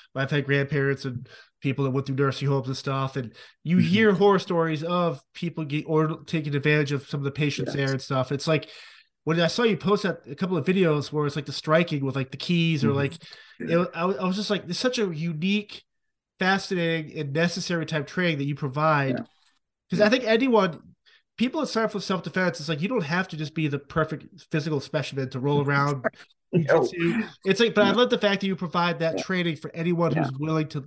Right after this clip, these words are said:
Speaker 1: accept the training.
Speaker 2: Yeah, and, you know, the, the truth is, is especially when I'm working with adaptive athletes, and when adaptive athletes, these are men and women who've had challenges their entire
Speaker 1: Yeah.
Speaker 2: life. And the, the bottom line is, is,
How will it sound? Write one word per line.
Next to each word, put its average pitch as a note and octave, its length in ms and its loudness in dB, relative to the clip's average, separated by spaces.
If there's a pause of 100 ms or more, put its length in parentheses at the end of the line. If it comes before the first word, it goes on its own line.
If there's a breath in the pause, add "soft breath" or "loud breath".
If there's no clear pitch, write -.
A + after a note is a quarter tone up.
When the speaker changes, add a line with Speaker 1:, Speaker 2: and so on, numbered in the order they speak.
(120)
Speaker 1:
accept D3+ 360 0
the C#3+ 60 -4
training. A#2+ 400 -4 (440)
Speaker 2:
Yeah, - 320 2
and, A3+ 200 8
you B3+ 60 4
know, B3+ 300 4
the, A3+ 160 4 (100)
the F3+ 140 -2
truth C#4+ 360 -6
is, D3 220 4
is C#3+ 240 -8
especially - 440 -2
when A#3+ 100 2
I'm E3 100 2
working D#3 300 2
with C3+ 160 -2
adaptive A#2+ 500 0
athletes, G#2 500 -2
and A#2+ 120 -2
when C3+ 100 -2
adaptive B2 500 -2
athletes, A2 520 -4
these A#2 180 0
are A2 160 2 (240)
men C3 160 0
and B2+ 120 4
women A#2 380 4
who've A2 280 -2
had B2 340 -2
challenges C3 560 -2
their A#2 160 -4
entire C#3+ 280 2
Speaker 1:
Yeah. E3 100 4
Speaker 2:
life. - 220 -8 (640)
And D#3+ 160 0
the, D#3+ 240 6
the D#3 100 -2
bottom F#3 320 0
line F3 180 -4
is, C3 240 -8
is, - 320 -14